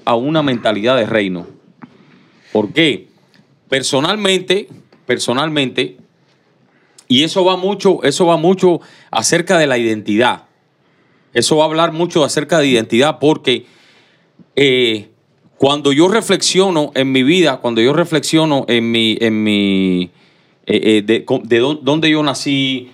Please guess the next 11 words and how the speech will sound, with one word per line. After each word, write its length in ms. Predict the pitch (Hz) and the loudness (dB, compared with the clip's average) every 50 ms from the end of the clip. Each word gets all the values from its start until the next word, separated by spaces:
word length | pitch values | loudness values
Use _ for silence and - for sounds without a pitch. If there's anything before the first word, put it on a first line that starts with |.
| _ _ _ | _ _ _
cuando 280 | - 120 120 120 120 117 | -6 -6 -4 -2 0 0
yo 120 | 123 147 | 2 2
reflexiono 680 | 151 165 156 156 151 139 - - - 160 160 156 147 131 | 2 0 -2 0 -2 -2 -2 0 0 0 2 2 0 0
dónde, 520 | 123 135 147 151 151 139 151 147 131 - | 0 0 -2 0 0 0 0 0 0 0
dónde 380 | 117 - 131 143 143 143 143 131 | 0 0 0 0 0 0 0 2
yo, 420 | 123 139 143 143 143 139 131 117 110 | 4 4 4 4 4 4 2 2 2
de, 200 | 113 123 98 107 | 0 0 0 2
de, 140 | 110 - - | -2 -2 0
tú 120 | - 135 | 0 -2
sabes, 260 | - - 156 143 123 | 0 2 0 0 0
cómo, 300 | - 139 135 143 - 117 | -2 -4 -4 -4 -6 -6